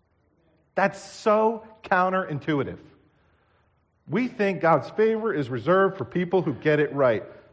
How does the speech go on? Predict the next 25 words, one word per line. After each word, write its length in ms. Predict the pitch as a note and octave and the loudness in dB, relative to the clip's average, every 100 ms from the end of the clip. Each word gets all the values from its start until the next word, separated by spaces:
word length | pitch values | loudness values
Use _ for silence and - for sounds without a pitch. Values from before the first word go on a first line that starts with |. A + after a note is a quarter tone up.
| - | -2
That's 220 | D3+ D3+ | -2 0
not 360 | D#3 F3+ G3+ | 2 4 4
what 100 | F3+ | 0
the 80 | E3+ | -4
scriptures 520 | - - E3+ - C#3 | -4 -4 -2 -4 -6
say. 420 | - F3 F3+ F3+ F3+ - - | 0 4 4 2 -2 -16 -10
Instead, 460 | D3 B2+ - G3 G3+ | -10 -8 0 2 2
it 100 | E3 | 2
says 220 | E3+ C3 | 0 -2
God 420 | A#2+ E3 F3+ F3 | 2 4 4 2
gives 160 | D3+ B2+ | -4 -4
his 140 | A#2+ | -8
favor 420 | - E3+ E3 E3+ | -2 0 0 0
to 140 | E3+ - | -2 -6
those 420 | G2 C#3+ D3+ D3+ | 0 2 2 0
who 140 | C3+ | -4
don't 480 | A2+ F2 D3 D3 D3 - - - | -10 -4 0 0 -2 -8 -12 0
get 200 | C3+ A#2+ | 2 2
it 300 | B2 - - | -2 -6 -10
right. 360 | - C#3 B2 F#2 - - _ _ _ _ _ _ _ _ _ _ _ _ _ _ _ _ _ _ _ _ _ _ | 2 4 4 0 -10 -20 _ _ _ _ _ _ _ _ _ _ _ _ _ _ _ _ _ _ _ _ _ _
Period. 500 | - F#3 F3+ A2+ G2+ - - _ _ _ _ _ _ _ _ _ _ _ _ _ - | -4 0 0 0 -4 -14 -20 _ _ _ _ _ _ _ _ _ _ _ _ _ -2
Full 180 | F#3+ F3 | 0 0
stop 460 | - E3+ A#2 - | 0 0 0 -2
right 200 | B2+ A#2 | -4 -4
there. 240 | A2 E2+ | -6 -8